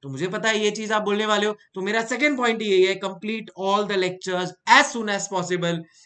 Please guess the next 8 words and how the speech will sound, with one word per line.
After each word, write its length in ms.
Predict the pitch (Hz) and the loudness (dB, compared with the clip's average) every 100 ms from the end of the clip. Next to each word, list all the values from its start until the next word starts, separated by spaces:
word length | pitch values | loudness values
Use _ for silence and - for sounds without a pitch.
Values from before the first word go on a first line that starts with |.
| _ 226 285 | _ 0 0
If 100 | - 220 | 0 -4
pending, 460 | 196 185 190 190 175 139 | -2 -2 -4 -4 -8 -6
do 240 | 214 233 226 208 | -4 0 4 4
it 180 | - 143 | 2 -6
right 420 | 160 170 175 165 131 135 185 | 0 0 0 -4 -10 2 6
now, 300 | 277 254 165 - 127 147 | 8 6 0 -12 -10 -6
right 280 | 156 160 - 139 | -4 -6 -8 -4
away। 200 | 143 160 | -2 -2